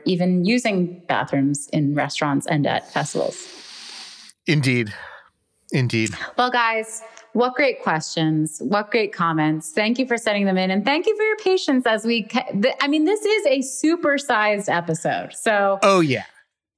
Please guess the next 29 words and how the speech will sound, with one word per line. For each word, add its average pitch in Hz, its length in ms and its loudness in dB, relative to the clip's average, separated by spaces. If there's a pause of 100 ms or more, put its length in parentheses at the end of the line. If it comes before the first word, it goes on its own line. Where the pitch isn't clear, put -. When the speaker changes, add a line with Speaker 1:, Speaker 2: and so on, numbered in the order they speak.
Speaker 1:
thank 262 280 2
you. 160 200 0 (840)
Speaker 2:
Oh, 165 160 6
yeah. 110 220 -2 (1400)
Uh, 123 360 2 (420)
you 131 200 0
know, 123 180 4
hit 135 220 0
us 143 200 2
up 156 220 2
on 131 180 2
Twitter 151 440 0
at 139 380 2 (580)
Hey 143 180 2
Julie 143 460 2
B 127 300 0
B. 135 420 0 (460)
Send 180 440 0
us 180 160 0
an 151 120 0
email, 113 460 0 (100)
hey 139 140 2
julie 127 340 2
big 110 200 -2
brother 107 320 0
at 104 120 -8
gmail 101 440 -6
dot 82 200 -8
com. 90 320 -8